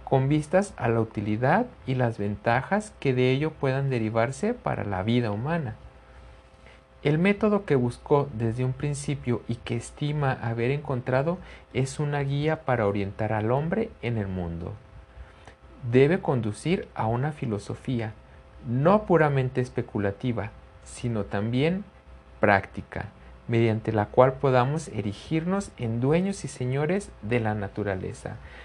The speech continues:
Nuevamente, lo que habíamos hablado hace unos minutos, de que ya se empezaba a enfocar el pensamiento filosófico y principalmente pedagógico hacia la experimentación, hacia el acercamiento con el objeto de estudio, con la naturaleza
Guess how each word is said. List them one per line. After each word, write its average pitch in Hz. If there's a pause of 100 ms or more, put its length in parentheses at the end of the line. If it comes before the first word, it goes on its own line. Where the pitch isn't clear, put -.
(220)
Nuevamente, 135
lo 113
que 123
habíamos 120
hablado 117 (220)
hace 117
unos 120
minutos, 180 (400)
de 110
que 110
ya 113
se -
empezaba 127
a 135
enfocar 117
el 120
pensamiento 107
filosófico -
y 92
principalmente 101
pedagógico 135 (360)
hacia 104
la 95
experimentación, 101 (380)
hacia 104
el 98
acercamiento 127
con 135
el 104
objeto 120
de 117
estudio, 92
con 95
la 90
naturaleza 101